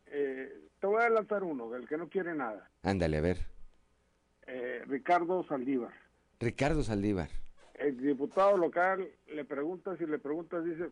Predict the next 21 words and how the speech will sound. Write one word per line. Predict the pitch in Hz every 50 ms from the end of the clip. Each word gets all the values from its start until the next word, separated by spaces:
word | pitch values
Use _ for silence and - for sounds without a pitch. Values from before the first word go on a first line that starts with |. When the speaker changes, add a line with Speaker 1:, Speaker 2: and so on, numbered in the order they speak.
| - -
Speaker 1:
"A | 131
mí | 143 156 165
me, | 175 180 180 170 165 160 143 - - - 139 135
a | 135
mí | 143 156 151
me | 151 190 175
apuntó | 175 - - 139 127 - 160
Armando, | 156 151 156 156 170 175 180 175 170 185 180 180 165 143 143
yo | 135 151 151
no | 156 156 -
quiero | - 156 147 147 151
nada". | 135 123 110 107 98 87 - _ _ _ _ _ _ _ _ _ -
Speaker 2:
Nada. | 104 98 95 98 92
Speaker 1:
Menos | 90 - - -
con | - 135 113
él. | 107 95 - - _ _ _ _ _ _ _ _ - - _ _ _ _ _ _ - -
<laughs> | - 254 - - 202 185 - - 185 185 - - - 185 - _ _ - - - _ _ _ _ _ _ _ _ - - - - - - _ _ _ -
Así | - 120 117 139 139
las | 143 151 -
cosas, | - 175 170 160 -
¿no? | 117